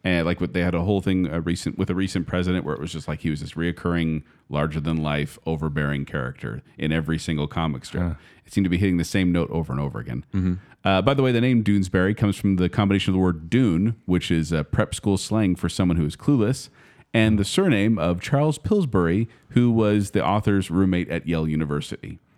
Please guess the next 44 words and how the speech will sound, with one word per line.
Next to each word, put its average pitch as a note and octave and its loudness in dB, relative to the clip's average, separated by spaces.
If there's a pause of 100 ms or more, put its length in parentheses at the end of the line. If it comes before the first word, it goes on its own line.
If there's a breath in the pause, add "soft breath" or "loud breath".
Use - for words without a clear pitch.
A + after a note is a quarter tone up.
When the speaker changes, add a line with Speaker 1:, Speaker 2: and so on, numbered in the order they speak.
(200 soft breath)
Speaker 1:
It's - -20
basically G#2+ 2
saying, G#2+ 2
"My G2+ 2
roommate A#2 2
is G#2+ -6
clueless." E2 -2
That's C#2+ -8 (100)
every E2+ -2
time E2 0
you D#2 -2
read D#2 -4
Doonesbury, C#2 -4
Speaker 3:
Yeah. F#2 0
Speaker 1:
that's D#2 -2
what A#1 -4
it - -8
Speaker 2:
Huh. G#2 2
Speaker 1:
means. - -6 (420 soft breath)
Speaker 3:
I - 4
read F3+ 4
it E3+ 4
a D3 2
few C#3+ 0
times B2+ 2
trying A#2 2
to A2+ 2
get A2 0
smarter, G#2+ 2
but F2+ 0
it G2+ -2
sure G#2+ 0
didn't C3+ 2
work C3+ 0 (220 loud breath)
'cause E2+ -2
I B2 6
never D3 4
Speaker 1:
No, G2+ 4
Speaker 3:
got F2+ 4
it. - 0
Speaker 1:
I - 4
remember G3+ 2
there G3 4
was, C#3+ 2